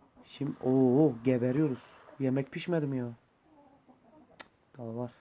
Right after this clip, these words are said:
O zaman biraz salt patates yiyeceğiz artık. Adam giyirdi. Su, su. Su içmemiz de lazım. Oh, ver bir bardak çek.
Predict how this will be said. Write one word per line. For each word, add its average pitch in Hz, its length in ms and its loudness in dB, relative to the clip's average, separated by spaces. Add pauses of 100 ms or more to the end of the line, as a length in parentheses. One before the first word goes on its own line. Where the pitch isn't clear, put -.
(300)
O 127 120 -2
zaman 139 340 0 (140)
biraz 143 180 0
salt 156 280 4 (120)
patates 143 480 0
yiyeceğiz 123 240 -2
artık. 117 220 -6 (1900)
Adam 127 440 -4
giyirdi. 113 360 -6 (640)
Su, - 220 -6
su. 165 300 0 (420)
Su - 60 -4
içmemiz 143 400 -2
de 147 80 4
lazım. 117 460 0 (1120)
Oh, - 240 -10
ver 123 140 0
bir 123 120 -4
bardak 123 320 -4
çek. - 240 -10